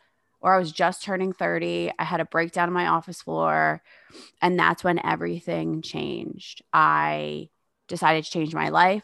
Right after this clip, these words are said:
I hired a coach that I worked with one-on-one for three years, um, or two and a half years. And,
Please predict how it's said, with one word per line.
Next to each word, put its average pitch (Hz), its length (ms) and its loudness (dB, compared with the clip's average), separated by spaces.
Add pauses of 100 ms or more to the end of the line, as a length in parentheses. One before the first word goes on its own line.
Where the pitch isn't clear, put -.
(120)
I 156 100 0
hired 156 340 -2
a 147 100 -2
coach 165 440 -6
that 160 100 -6
I 156 100 -2
worked 156 240 -6
with 156 180 -10
one-on-one 151 580 -6
for 160 100 -20
three 156 300 -16
years, 170 600 -12 (520)
um, 156 240 -4
or 165 60 -8
two 180 160 -6
and 175 80 0
a 175 40 -4
half 165 200 -6
years. 165 520 -6
And, 156 640 -2